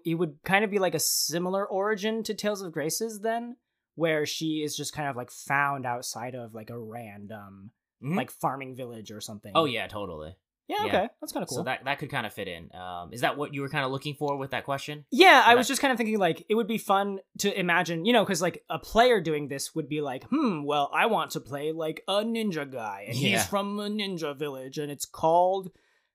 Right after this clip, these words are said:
Speaker 1: the Village
Speaker 2: Of
Speaker 1: Obscured by the Smoke."
Speaker 2: <laughs> There's constant smoke, and everyone has lung
Speaker 1: <laughs>
Speaker 2: cancer.
Speaker 1: Yeah.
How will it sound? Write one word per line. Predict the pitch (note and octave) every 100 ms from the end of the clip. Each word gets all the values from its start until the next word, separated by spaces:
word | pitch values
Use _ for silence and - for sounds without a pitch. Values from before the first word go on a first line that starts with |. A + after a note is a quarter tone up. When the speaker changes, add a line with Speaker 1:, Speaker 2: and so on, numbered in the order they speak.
| -
Speaker 1:
the | D3 D#3+ D3 C#3 C3+ B2+ A#2
Village | B2+ F3 G3 G#3+ G#3 G3+ F#3 D#3+ D#3+ D3+
Speaker 2:
Of | B2+ C3 -
Speaker 1:
Obscured | G3+ D#3 - - - E3+ G3+ A3 A3+ A3 E3
by | E3 E3+ G3 A3
the | G#3
Smoke." | A3+ - F#3+ D3 B2 -
Speaker 2:
<laughs> | - - - F3 - G#3 - G3 F#3+ F#3+ F3 - - _ _ _ _ - -
There's | F#3+ -
constant | - F#3 - - F3+ -
smoke, | - C#3+ C#3
and | C3+
everyone | - C#3 C#3+ C#3+
has | C3+ -
lung | C#4+
Speaker 1:
<laughs> | D4
Speaker 2:
cancer. | - - - C4 A#3+
Speaker 1:
Yeah. | C4 C4 - B3+